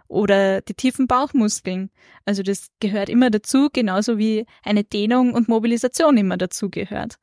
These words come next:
Also dieses Gesamtpaket soll ja dann dazu beitragen, dass diese Symptome einfach besser werden oder sogar eliminiert werden.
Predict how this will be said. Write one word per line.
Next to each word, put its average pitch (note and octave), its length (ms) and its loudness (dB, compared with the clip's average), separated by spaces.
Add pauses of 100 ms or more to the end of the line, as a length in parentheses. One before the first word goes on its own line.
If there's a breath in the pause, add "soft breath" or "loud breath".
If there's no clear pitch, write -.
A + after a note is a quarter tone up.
(600)
Also G3 480 0 (640)
dieses G#3+ 280 2
Gesamtpaket A3+ 960 -2 (400 soft breath)
soll A3+ 260 2
ja A#3 80 4
dann G3 220 2 (220)
dazu G#3+ 340 0
beitragen, G3 640 2
dass - 300 -4
diese G#3+ 260 2
Symptome G3+ 640 0
einfach F#3 400 -4
besser C4 420 0
werden C#4+ 420 -2 (540 loud breath)
oder A3 180 2
sogar - 380 -2
eliminiert A#3+ 640 2
werden. - 340 -10